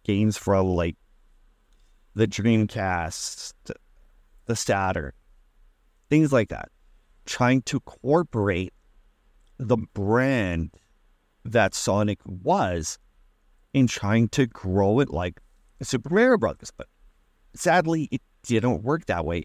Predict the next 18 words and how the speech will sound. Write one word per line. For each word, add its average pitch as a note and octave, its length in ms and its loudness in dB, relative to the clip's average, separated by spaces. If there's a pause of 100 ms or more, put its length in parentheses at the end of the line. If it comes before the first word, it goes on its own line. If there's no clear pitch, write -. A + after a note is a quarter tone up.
It B2 200 0
was B2 220 -2
one G2+ 200 2
hundred F#2+ 520 -2
percent F2+ 480 -8 (1040)
different, G2+ 640 2
and A2+ 140 0
it A2 100 0 (140)
didn't A#2+ 420 2
have G#2+ 380 -4
the A2 80 0
same G2+ 480 0
feel F3 380 0
that C3 180 0
Mario G3 420 2
had. - 160 -10 (100)
Like, - 180 -8
Mario, G3+ 680 2